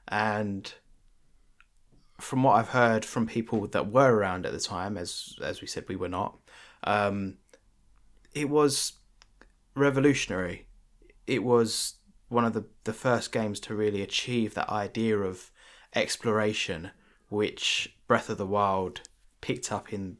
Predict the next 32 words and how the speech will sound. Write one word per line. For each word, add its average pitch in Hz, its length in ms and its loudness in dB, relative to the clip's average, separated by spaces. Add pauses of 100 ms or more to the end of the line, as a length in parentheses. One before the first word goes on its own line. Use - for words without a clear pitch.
(120)
the 104 200 -6
most 95 240 -6
recent 117 300 -2
Zelda. 76 440 -4 (380)
Um, 101 520 -2 (340)
and 107 720 0 (1000)
this 131 260 -4
was 117 120 -2
a 117 60 -2
game 117 400 2
that 107 180 0
let 110 240 0
you 107 200 -6 (180)
go 110 260 2
off 104 240 -2
on 104 140 -4
your 107 180 0
own 110 120 0
adventure. 123 600 -2 (380)
And 101 600 -4 (340)
I - 100 0
think - 360 -4 (920)
for - 220 2
a 120 40 4
long, 127 240 6
long 117 200 4
time, 113 420 2
games 107 420 0
have 98 140 -4
been 101 140 -4
trying 110 560 -2
to 104 760 -2